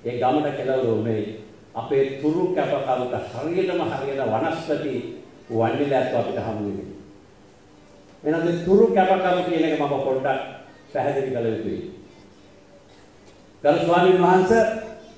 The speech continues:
අපි හැමදෑම දකිනවා මේ රටේ කිසියම් උත්සවයක්, කිසියම් කර්තව්‍යයක් සිද්ධ වෙන හැම වෙලාවෙම අපි ගහක් කොළයක් පව-, පැලකිරීමට සංස්කෘතික අංගයක් හැටියට පුරුදු පුහුණු වෙලා තියෙනවා. හැබැයි මේ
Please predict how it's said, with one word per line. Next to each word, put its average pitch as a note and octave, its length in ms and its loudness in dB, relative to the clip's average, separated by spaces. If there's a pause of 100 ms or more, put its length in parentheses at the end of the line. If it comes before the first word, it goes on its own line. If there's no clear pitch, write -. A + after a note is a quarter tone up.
(840)
අපි G#3+ 200 2
හැමදෑම A3 680 4
දකිනවා G3+ 420 4
මේ F3+ 120 2
රටේ - 640 0 (440)
කිසියම් A3+ 360 4 (100)
උත්සවයක්, G3+ 580 2
කිසියම් G#3+ 420 2
කර්තව්‍යයක් G3 560 2
සිද්ධ F#3 180 -2
වෙන F#3 180 2
හැම E3+ 120 -4
වෙලාවෙම E3 460 -2
අපි D3+ 160 -2
ගහක් D3 340 -4
කොළයක් D3+ 360 -2
පව-, C3+ 360 -4 (720)
පැලකිරීමට C#3+ 680 0 (460)
සංස්කෘතික G3+ 760 -2
අංගයක් F#3 340 2
හැටියට F#3+ 440 0
පුරුදු D#3 240 -4
පුහුණු B2+ 220 -4
වෙලා - 160 -2
තියෙනවා. G2 340 -12 (1300)
හැබැයි G#3 300 8
මේ G#3 240 10